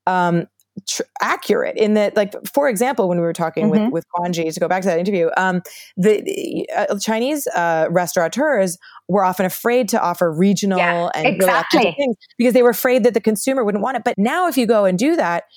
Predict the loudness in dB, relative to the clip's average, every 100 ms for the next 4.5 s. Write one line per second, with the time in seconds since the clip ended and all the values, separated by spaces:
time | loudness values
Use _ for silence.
0 | -20 -2 2 4 4 2 0 -2 -10 -12
1 | -14 -2 2 4 4 4 2 2 2 2
2 | 2 0 2 0 2 2 2 2 2 0
3 | -2 0 -2 -2 -4 -4 -2 -2 0 0
4 | 0 0 -2 -2 -2